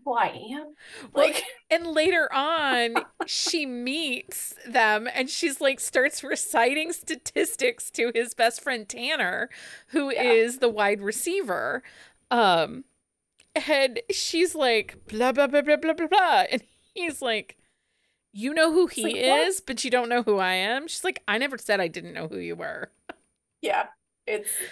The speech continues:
Speaker 1: it's fantastic.
Speaker 2: So they go through that first day. He doesn't see any homes. We get to the next day, and of course, the broker has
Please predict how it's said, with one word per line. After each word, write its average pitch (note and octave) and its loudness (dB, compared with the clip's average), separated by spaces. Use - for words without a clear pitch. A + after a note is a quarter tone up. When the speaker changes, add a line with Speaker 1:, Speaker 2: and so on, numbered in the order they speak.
Speaker 1:
it's F3+ -4
fantastic. C3 -4
Speaker 2:
So - -8
they E4 0
go E4 0
through G4+ 2
that F4+ 2
first C#4 -2
day. G#3 2
He - -6
doesn't A#3+ 0
see A#3 -4
any A#3 -2
homes. F#3+ -4
We A#3 -4
get C#4+ 2
to D#4+ -8
the E4 -2
next A#3 -4
day, F3 0
and F#3 -4
of A3+ 0
course, F#3 0
the G3 2
broker F3+ -2
has E3+ -2